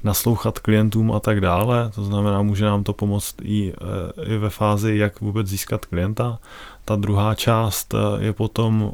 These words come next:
o ekonomice, to znamená, co se děje teďka ve světě, na co si dát pozor. A ta třetí část, už se bavíme o konkrétních typech. Například už jsme se dozvěděli něco o tom,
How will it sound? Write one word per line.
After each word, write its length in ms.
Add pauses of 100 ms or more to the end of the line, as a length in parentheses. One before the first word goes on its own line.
(220)
o 220
ekonomice, 720
to 140
znamená, 320
co 140
se 180
děje 200
teďka 280
ve 100
světě, 300
na 120
co 120
si 160
dát 240
pozor. 480 (840)
A 300
ta 140
třetí 360
část, 380
už 140
se 100
bavíme 360
o 100
konkrétních 840
typech. 460
Například 720 (720)
už 100
jsme 160
se 140
dozvěděli 520
něco 640 (380)
o 340
tom, 280